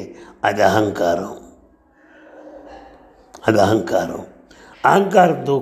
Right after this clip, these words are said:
ప్రార్థన ఏ ప్రార్థన అది? నిరహంకారమైందే నిజమైనటువంటి ప్రార్థన.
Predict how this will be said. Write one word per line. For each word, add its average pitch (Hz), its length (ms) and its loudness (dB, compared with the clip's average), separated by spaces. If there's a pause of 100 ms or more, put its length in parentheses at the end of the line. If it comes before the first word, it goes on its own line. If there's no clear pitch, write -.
(640)
ప్రార్థన 110 380 -2 (100)
ఏ 107 160 2
ప్రార్థన 123 520 -2
అది? 92 240 -8 (920)
నిరహంకారమైందే 156 1160 2 (380)
నిజమైనటువంటి 127 1080 0 (520)
ప్రార్థన. 98 520 0